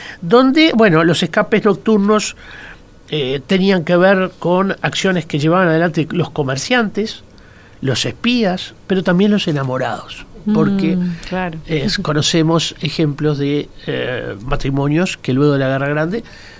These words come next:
Speaker 1: fueron resultado de actores de familias que estaban en un, en uno y otro lado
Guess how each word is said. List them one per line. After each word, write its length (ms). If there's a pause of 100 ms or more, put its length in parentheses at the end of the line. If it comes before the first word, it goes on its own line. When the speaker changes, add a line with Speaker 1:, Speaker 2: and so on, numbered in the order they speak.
Speaker 1:
fueron 440
resultado 640
de 240 (640)
actores 460
de 60
familias 480
que 80
estaban 380
en 160
un, 220 (220)
en 160
uno 220
y 120
otro 200
lado 360